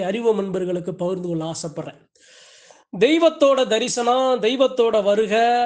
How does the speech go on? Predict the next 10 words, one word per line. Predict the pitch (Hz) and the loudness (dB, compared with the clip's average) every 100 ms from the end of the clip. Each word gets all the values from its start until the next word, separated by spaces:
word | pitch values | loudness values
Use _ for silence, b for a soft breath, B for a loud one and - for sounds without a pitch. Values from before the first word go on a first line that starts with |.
| 226 165 | -2 -6
தெய்வத்தோ-, | 190 254 262 262 233 233 220 | -4 0 0 0 0 0 -2
நம்மளை | 190 196 185 | -4 -4 -6
தொடுறதுங்கிறது | 196 208 247 240 233 214 202 202 | -4 -2 0 0 -2 -2 -4 -6
நம்ம | 180 196 | -6 -6
கையில | 196 202 | -6 -4
இல்ல, | 175 175 - | -6 -6 -8
மனுஷனுக்கு | 180 214 226 220 202 185 | -6 -6 -6 -8 -8 -10
மீறினது, | 185 220 208 190 180 240 - b b _ | -8 -6 -6 -6 -6 -6 -10 b b _
நமக்கு | 202 214 214 214 | -2 -2 -2 0
அப்பாற்பட்டது. | 190 190 269 262 240 - 165 | 0 0 0 0 -2 -6 -6